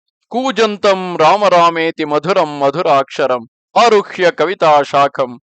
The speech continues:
ವಂದೇ ವಾಲ್ಮೀಕಿ ಕೋಕಿಲಂ. ಶ್ರೋತೃಗಳಿಗೆ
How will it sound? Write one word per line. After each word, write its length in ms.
ವಂದೇ 500
ವಾಲ್ಮೀಕಿ 680
ಕೋಕಿಲಂ. 560
ಶ್ರೋತೃಗಳಿಗೆ 720